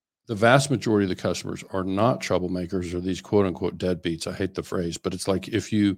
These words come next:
if you, if you think about what is that definition, then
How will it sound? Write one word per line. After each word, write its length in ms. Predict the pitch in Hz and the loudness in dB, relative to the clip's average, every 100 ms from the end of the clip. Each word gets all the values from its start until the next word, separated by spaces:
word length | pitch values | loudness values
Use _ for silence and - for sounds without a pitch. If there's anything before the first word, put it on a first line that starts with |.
| - - _ _ | -4 -20 _ _
if 240 | 123 113 - | -2 0 0
you, 480 | 110 107 101 98 95 _ _ _ _ _ _ _ _ _ _ _ _ _ _ _ _ _ _ | 2 4 4 0 -6 _ _ _ _ _ _ _ _ _ _ _ _ _ _ _ _ _ _
if 120 | - | -4
you 80 | 127 | -2
think 260 | 107 147 147 | 0 0 2
about 320 | 117 104 85 | 2 2 2
what 180 | 117 127 | 2 2
is 140 | 110 | 2
that 220 | 113 - | 0 -2
definition, 880 | 110 98 98 104 120 - 90 101 107 - 104 | -2 -2 -2 -2 -2 -4 -6 -6 -8 -12 -6
then 520 | 107 104 98 95 | -2 0 0 -2